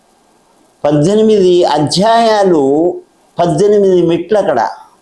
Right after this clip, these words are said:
పద్దెనిమిది అధ్యాయాలు కదా గీత, అలాగే పద్దెనిమిది కాండల రామాయణం, పద్దెనిమిది, ఏ,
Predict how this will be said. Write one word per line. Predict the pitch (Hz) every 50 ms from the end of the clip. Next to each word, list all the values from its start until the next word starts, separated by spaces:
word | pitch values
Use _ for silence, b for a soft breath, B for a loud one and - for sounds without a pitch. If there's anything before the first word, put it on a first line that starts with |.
| _ _ _ _ _ _ _ 143
పద్దెనిమిది | 143 139 151 185 185 185 185 180
అధ్యాయాలు | 170 160 156 220 220 214 214 202 190 175
కదా | 185 180 180 196 185
గీత, | 170 135 120 147 185 196 151 180 202 175 139 120 107 107 - - b b b b b b b 160
అలాగే | 180 208 208 214 214 220
పద్దెనిమిది | 196 - 190 175 160 156 180 175 175 160 160 -
కాండల | 160 170 180 196 208 208 196 190 175
రామాయణం, | 165 170 175 185 190 185 175 165 151 139 135 123 117
పద్దెనిమిది, | 151 175 165 151 180 180 180 180 175 175 170 170 165 165 156 - - _ _ _ _ _ _ _ _ -
ఏ, | 165 170 165 156 151 151 147